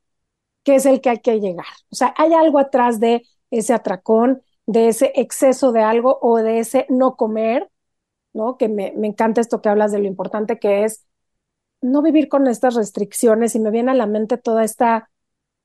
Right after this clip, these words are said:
toda esta educación y exigencia que hoy hay hacia los niños de no puedes comer muchísimas cosas, porque claro, hay más con-,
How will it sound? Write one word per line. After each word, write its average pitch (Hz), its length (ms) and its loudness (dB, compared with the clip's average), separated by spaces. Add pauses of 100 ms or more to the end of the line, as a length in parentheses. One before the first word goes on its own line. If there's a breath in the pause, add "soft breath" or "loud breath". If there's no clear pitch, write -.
toda 247 200 4
esta 254 180 2
educación 226 600 0
y 226 60 -2
exigencia 220 640 -4
que 214 180 -2
hoy 202 220 0
hay 196 200 0
hacia 202 220 -2
los 175 220 -8
niños 202 420 -6
de 190 260 -4 (100)
no 269 340 -6
puedes 262 320 -4
comer 240 460 -6
muchísimas 233 680 -4
cosas, 220 640 -6 (240)
porque 226 280 -4
claro, 311 260 4
hay 254 100 6
más 302 220 2
con-, 311 240 -4